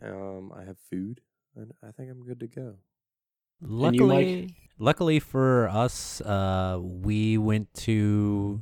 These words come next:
Speaker 3: Trader Joe's last week and spent, uh, quite a deal of money on a lot of just random stuff,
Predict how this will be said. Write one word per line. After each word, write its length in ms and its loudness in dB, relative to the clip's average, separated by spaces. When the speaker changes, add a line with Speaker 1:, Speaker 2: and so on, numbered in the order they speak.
Speaker 3:
Trader 360 4
Joe's 580 0
last 360 0
week 260 2
and 160 2
spent, 520 0
uh, 400 4
quite 260 2
a 60 4
deal 220 2
of 140 2
money 440 6
on 320 2
a 80 6
lot 280 4
of 100 2
just 240 -2
random 400 4
stuff, 580 0